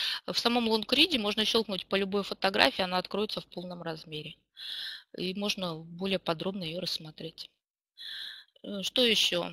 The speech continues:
Ну вот, пожалуйста, э, как вариант, вот две фотографии в коллаже, их можно менять местами, как-то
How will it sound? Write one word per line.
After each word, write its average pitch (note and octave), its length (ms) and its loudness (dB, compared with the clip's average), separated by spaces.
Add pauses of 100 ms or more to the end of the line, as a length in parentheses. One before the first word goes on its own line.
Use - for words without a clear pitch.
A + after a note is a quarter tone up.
(120)
Ну D#4+ 420 0
вот, C#4 180 2
пожалуйста, A3 640 4 (100)
э, - 460 -2 (640)
как - 540 0
вариант, G3 580 10
вот F3+ 140 0
две F3+ 180 4
фотографии F#3+ 640 2
в - 120 -12
коллаже, F3 580 4
их E3+ 140 -6
можно F3 240 -6
менять F3 380 0
местами, D#4+ 580 0 (680)
как-то E3 600 2